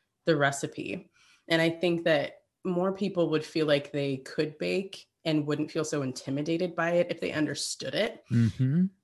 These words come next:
Speaker 1: And I also think that it's, I mean, it can be boring. Like, I don't wanna read a, an essay about why I should use bread flour and not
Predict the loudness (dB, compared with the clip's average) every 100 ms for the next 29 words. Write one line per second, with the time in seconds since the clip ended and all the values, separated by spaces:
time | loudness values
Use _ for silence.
0 | -2 2 4 4 4 2 0 2 2 6
1 | 6 4 0 -10 -14 -16 -16 -4 0 2
2 | 2 0 -2 -2 -4 -2 -2 0 -2 -2
3 | 0 0 0 -2 0 -2 0 -2 -4 -4
4 | -4 -4 -4 -4 -2 -2 0 -2 -4 -4
5 | -4 -4 -6 -14 -8 -4 2 2 4 0
6 | -2 -4 -4 -4 -6 -6 -6 -4 -4 -2
7 | -2 -4 -4 -6